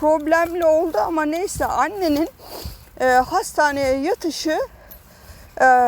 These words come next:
gerçekleşti. Ameliyat, e, günü belli oldu. E,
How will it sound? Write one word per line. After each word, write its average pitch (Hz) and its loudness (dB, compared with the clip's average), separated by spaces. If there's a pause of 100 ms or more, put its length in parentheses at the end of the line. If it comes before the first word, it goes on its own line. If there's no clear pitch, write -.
(360)
gerçekleşti. 285 -6
Ameliyat, 285 0 (380)
e, 262 4
günü 254 -4
belli 233 2
oldu. 214 0 (760)
E, 226 -2